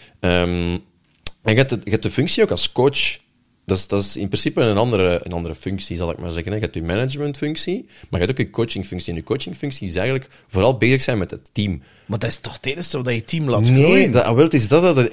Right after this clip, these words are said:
Speaker 1: dat, dat, dat echt... Dat, dat
Speaker 2: Oeh, nee. Is dat
Speaker 1: Nee.
Speaker 2: niet waar, wat ik zeg?
Speaker 1: Het zou moeten, dat, jawel, het zou moeten. Hetgeen dat, hoe dat jij dat ook deed bij Job Solid bijvoorbeeld, waar dat eigenlijk, als je dat gaat zien percentueel, dat eigenlijk je coachrol, denk ik, groter was.
Speaker 2: Ja, dat
Speaker 1: Ja,
Speaker 2: is.
Speaker 1: mag ik wel
Speaker 2: Dat is.
Speaker 1: zeggen.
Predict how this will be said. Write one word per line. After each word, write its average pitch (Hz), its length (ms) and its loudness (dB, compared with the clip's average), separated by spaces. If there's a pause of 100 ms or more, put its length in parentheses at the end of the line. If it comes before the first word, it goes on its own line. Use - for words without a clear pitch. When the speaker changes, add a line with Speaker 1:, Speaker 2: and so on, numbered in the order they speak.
Speaker 1:
dat, 113 220 0
dat, 104 140 0
dat - 120 0
echt... - 320 -2 (120)
Dat, 85 180 -2
dat 147 160 0
Speaker 2:
Oeh, 139 100 2
nee. 123 400 2 (160)
Is 120 80 -8
dat 117 80 0
Speaker 1:
Nee. 110 100 2
Speaker 2:
niet 147 100 0
waar, 208 120 -2
wat 131 120 0
ik 113 100 -4
zeg? 113 220 -4 (340)
Speaker 1:
Het - 180 2
zou 113 160 4
moeten, 131 500 6
dat, 107 120 -4
jawel, 139 360 8
het 123 140 4
zou 101 160 2
moeten. 117 300 4
Hetgeen 113 300 2
dat, 104 100 0
hoe 113 140 2
dat 92 160 2
jij 151 140 6
dat 180 140 4
ook 107 160 0
deed 113 140 4
bij 107 120 6
Job 92 180 -6
Solid 160 240 4
bijvoorbeeld, 185 400 0
waar 107 120 4
dat 95 120 2
eigenlijk, 127 400 0 (240)
als 110 140 0
je 98 80 -2
dat 87 120 0
gaat - 160 -2
zien 127 160 -2
percentueel, 101 540 0
dat 113 140 2
eigenlijk 98 320 2
je - 60 -20
coachrol, 113 1000 2 (400)
denk 104 220 2
ik, 85 80 -8
groter 117 400 4
was. 208 340 2
Speaker 2:
Ja, 95 60 -6 (100)
dat 104 80 0
Speaker 1:
Ja, 120 120 4
Speaker 2:
is. - 200 -6
Speaker 1:
mag 85 140 0
ik 82 100 -2
wel 87 100 2
Speaker 2:
Dat 107 80 0
is. 107 80 2
Speaker 1:
zeggen. 170 180 2